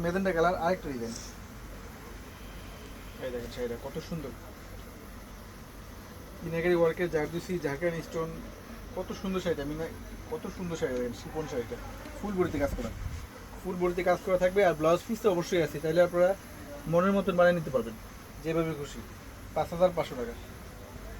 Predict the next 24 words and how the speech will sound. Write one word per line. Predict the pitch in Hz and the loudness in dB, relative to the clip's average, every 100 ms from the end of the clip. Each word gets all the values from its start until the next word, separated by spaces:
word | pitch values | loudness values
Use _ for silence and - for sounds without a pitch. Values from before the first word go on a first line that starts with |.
| - - - - - - - | -12 -14 -12 -12 -12 -12 -10
এই | - | -10
যে | 127 | -6
এটা | 123 156 | -2 -2
হচ্ছে | - - | -2 -6
ফিরোজা | 160 165 165 | -4 2 2
কালার, | 131 139 139 | 4 0 -2
দেখেন | 127 143 - - - | -8 -8 -8 -10 -10
কত | 127 151 | -8 -6
সুন্দর | 156 131 147 - | -8 -8 -8 -8
শিফনের | 185 175 175 151 | -8 -2 -2 -2
মধ্যে | 113 113 - - - - - - - - 147 | -6 -8 -12 -12 -12 -12 -14 -14 -14 -10 -6
পার্টি | 127 135 | -6 -4
শাড়ি। | 139 156 233 - - - - - - - - - - - - - - 466 480 - - - - - - | -2 -4 -6 -12 -12 -14 -16 -14 -14 -12 -12 -14 -14 -14 -14 -14 -12 -12 -10 -12 -12 -12 -12 -12 -6
আমরা | 165 190 | 6 6
আপনাদেরকে | 190 202 190 190 | 8 0 2 4
এই | 190 | 4
শাড়িটার | 196 190 196 | 4 2 4
প্রাইস | 196 202 175 | 4 2 0
দিব | 165 208 - - | 2 2 2 0
পাঁচ | 151 165 | 0 6
হাজার | 185 226 147 | 6 8 2
পাঁচশো | 147 - | -2 0
টাকা। | 127 120 | -2 -4
ফ্রেন্ডস | 127 120 | -6 -8